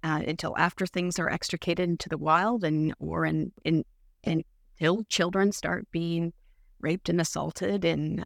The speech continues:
metaverse environments, wearing full sensory haptic suits and in hyper-realistic environments where things will feel more visceral,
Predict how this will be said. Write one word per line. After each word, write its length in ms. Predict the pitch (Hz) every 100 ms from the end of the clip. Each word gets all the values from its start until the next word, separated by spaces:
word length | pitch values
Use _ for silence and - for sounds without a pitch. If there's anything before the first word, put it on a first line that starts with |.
| 151
metaverse 520 | 151 165 165 175 -
environments, 880 | 156 135 151 170 190 214 - - -
wearing 480 | 151 160 156 156 151
full 420 | - 151 170 170
sensory 520 | - 170 - 175 165
haptic 400 | 156 - - 165
suits 560 | - 185 220 _ - 170
and 240 | 160 151
in 80 | 156
hyper-realistic 840 | 156 160 165 165 160 160 - 165
environments 640 | 151 147 151 165 202 -
where 80 | 147
things 260 | - 160 -
will 80 |
feel 180 | 151 156
more 200 | 151 147 -
visceral, 460 | 156 185 202 254